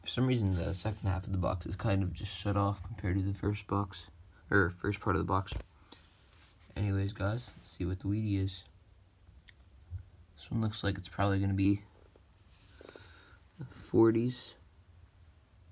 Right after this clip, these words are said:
Anyways, yeah, it looks like a little bit of cut as well on that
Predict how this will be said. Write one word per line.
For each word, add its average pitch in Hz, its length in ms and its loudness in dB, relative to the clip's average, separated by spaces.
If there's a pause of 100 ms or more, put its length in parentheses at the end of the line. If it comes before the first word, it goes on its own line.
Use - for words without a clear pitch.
(640)
Anyways, 98 460 0 (380)
yeah, 87 160 0
it - 20 0
looks - 220 -6
like - 100 -8
a - 20 -6
little - 140 -2
bit - 100 -2
of - 140 -6
cut - 300 -6 (100)
as - 140 -6
well 98 160 2
on 98 160 2
that 90 140 -2